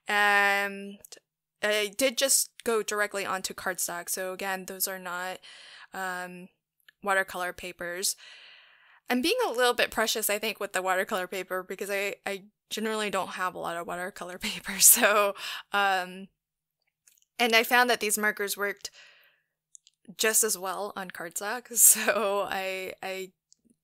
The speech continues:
didn't really use a lot of the watercolor paper that was provided,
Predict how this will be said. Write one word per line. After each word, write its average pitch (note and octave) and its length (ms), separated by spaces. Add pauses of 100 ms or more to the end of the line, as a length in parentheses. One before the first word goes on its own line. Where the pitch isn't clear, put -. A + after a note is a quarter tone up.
didn't G#3+ 300
really G3+ 240
use G#3 340
a G3+ 60
lot F#3 180
of F3+ 120
the F3+ 100 (200)
watercolor F#3 400
paper F3+ 300
that F3+ 100
was F3 160
provided, F3 680